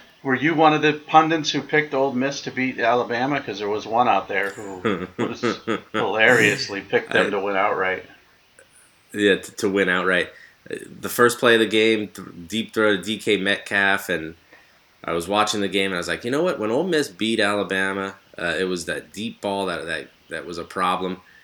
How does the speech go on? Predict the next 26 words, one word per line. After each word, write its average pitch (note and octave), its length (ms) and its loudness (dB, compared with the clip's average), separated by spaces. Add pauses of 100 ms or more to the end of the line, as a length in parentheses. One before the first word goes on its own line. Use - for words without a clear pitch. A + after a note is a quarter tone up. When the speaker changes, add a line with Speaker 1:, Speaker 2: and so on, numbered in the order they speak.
(140)
Speaker 2:
And F#2 160 -2
then F2+ 380 0
there G2 180 2
was F#2 180 -4
just G2 320 -2
a F2+ 100 -16
complete G#2+ 760 -6
and G2 160 -4
utter G2 320 0
<laughs> F2+ 80 -4
annihilation B2 1040 4 (100)
going C#3 320 4
on, A2 220 4
and G2 100 0
it F#2 100 -2
was, F#2 300 -2 (680)
it G2+ 80 0
was - 480 0 (100)
sad F#2 540 0
to F2+ 100 -6
watch E2+ 420 0
how, C#2 320 -2
how D#2+ 220 -2 (140)
good F#2 220 2
Alabama E2+ 600 0
is D#2 540 -4